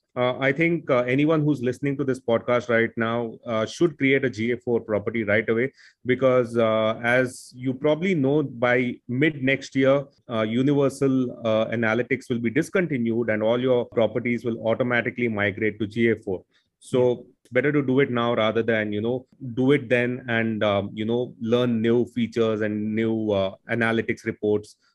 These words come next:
Speaker 1: then when it's, like, mandatory. So you have ample time to learn now. You have around six to seven months, and, uh, you can just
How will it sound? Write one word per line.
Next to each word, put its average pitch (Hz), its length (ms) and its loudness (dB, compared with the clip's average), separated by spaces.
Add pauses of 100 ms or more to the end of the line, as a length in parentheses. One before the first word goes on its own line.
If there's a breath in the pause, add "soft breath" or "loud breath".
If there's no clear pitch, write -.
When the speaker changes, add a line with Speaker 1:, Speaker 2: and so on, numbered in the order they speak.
(160)
Speaker 1:
then 110 280 2
when 110 160 2
it's, 110 240 -6
like, 110 200 0
mandatory. 113 540 0
So 110 480 0 (160 loud breath)
you 131 120 0
have 170 120 2
ample 147 320 0
time 143 240 0
to 139 60 -2
learn 127 260 0
now. 127 160 -4
You 135 220 -4
have 113 160 2
around 107 260 -2
six - 220 -8
to 123 80 -6
seven 113 280 -2
months, 110 460 -6
and, 98 300 -4
uh, 95 60 -2
you 98 180 -4
can 107 280 -4
just 113 300 -6